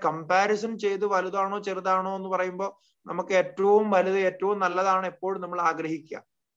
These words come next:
നമ്മൾ എവിടെ പോയാലും എന്തെടുത്താലും ഏറ്റവും നല്ലതാണ് എടുക്കാൻ ശ്രമിക്കുക. ഒരു, ആ, പച്ചക്കറി കടയിലോ അല്ലെങ്കിൽ പഴക്കടയിലോ പോയാൽ അവിടെ പോയിട്ട് നമ്മൾ കുറേ സമയം select ചെയ്യാൻ, ആ, സമയം എടുക്കുന്നതിന് കാരണം ഏറ്റവും നല്ലത് നമ്മൾ സ്വീകരിക്കണമെന്നുള്ളതാണ്.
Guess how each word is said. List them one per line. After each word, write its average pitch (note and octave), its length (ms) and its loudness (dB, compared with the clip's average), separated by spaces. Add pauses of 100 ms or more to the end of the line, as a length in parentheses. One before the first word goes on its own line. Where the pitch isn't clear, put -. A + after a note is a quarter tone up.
(140)
നമ്മൾ E3 200 6
എവിടെ F3 340 6
പോയാലും F#3 600 4
എന്തെടുത്താലും F3+ 1000 2 (360)
ഏറ്റവും A3+ 500 2
നല്ലതാണ് F#3+ 420 4
എടുക്കാൻ F3+ 360 0
ശ്രമിക്കുക. C#3+ 520 -10 (220)
ഒരു, F3 360 -2 (380)
ആ, D#3 600 -4
പച്ചക്കറി F3+ 440 0
കടയിലോ F3 380 4
അല്ലെങ്കിൽ E3+ 280 2
പഴക്കടയിലോ E3+ 540 0
പോയാൽ E3+ 360 0
അവിടെ E3+ 220 -2
പോയിട്ട് E3+ 360 -8
നമ്മൾ E3 220 -8
കുറേ E3+ 480 2
സമയം F3+ 340 -2
select E3+ 580 -4
ചെയ്യാൻ, E3+ 600 -2 (600)
ആ, D#3 340 -2
സമയം D#3+ 300 -2
എടുക്കുന്നതിന് F3 400 -2
കാരണം E3+ 280 0
ഏറ്റവും G#3+ 500 0
നല്ലത് F#3 320 0
നമ്മൾ F3+ 240 -6
സ്വീകരിക്കണമെന്നുള്ളതാണ്. D#3 840 -6